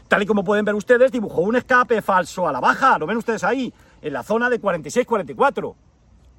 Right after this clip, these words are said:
¿Y eso qué significa? Que hubo la barrida. Sin trampa, no compro. Hubo la barrida y a continuación desplegó un tramo al alza.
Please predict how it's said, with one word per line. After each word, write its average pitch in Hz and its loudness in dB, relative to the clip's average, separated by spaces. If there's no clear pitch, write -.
¿Y - -14
eso 190 -2
qué 220 -2
significa? 190 -6
Que 214 -2
hubo 220 4
la 240 0
barrida. 226 -2
Sin 160 -12
trampa, 220 2
no 208 -4
compro. 247 2
Hubo 143 -6
la 185 -2
barrida 277 -2
y 220 -4
a 156 -4
continuación 170 -8
desplegó 208 -2
un 208 -8
tramo 196 0
al 135 -4
alza. 107 -16